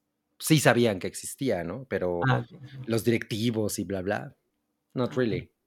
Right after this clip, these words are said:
Speaker 1: Sí, lo que pasa es que además es muy cagado, pero, eh, la, eh, eh, o sea, en esa empresa, y por lo menos en esa época,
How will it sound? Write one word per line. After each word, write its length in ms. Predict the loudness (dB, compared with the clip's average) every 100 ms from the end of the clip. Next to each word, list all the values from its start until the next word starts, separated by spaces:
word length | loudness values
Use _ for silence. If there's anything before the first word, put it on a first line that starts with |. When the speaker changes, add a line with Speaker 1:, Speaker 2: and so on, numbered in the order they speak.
| _ _ _ _ _ _ _ _ _ _ _ _ _
Speaker 1:
Sí, 380 | -2 6 8 10
lo 100 | 8
que 80 | 8
pasa 180 | 8 6
es 100 | 8
que 80 | 8
además 340 | 10 6 2
es 100 | 2
muy 120 | 2 2
cagado, 380 | 4 6 6
pero, 320 | 4 2 2 -4 -20 _ _ _ _ _ _ _ _ _ _ -6
eh, 260 | 2 4 4
la, 260 | 4 4 4
eh, 200 | 2 -2 -2
eh, 120 | -2
o 100 | 0
sea, 120 | 4
en 60 | 4
esa 280 | 4 4 4
empresa, 440 | 4 4 4 4
y 60 | 2
por 180 | 2 4
lo 80 | 4
menos 260 | 4 2
en 80 | 2
esa 200 | 0 4
época, 420 | 4 4 4 2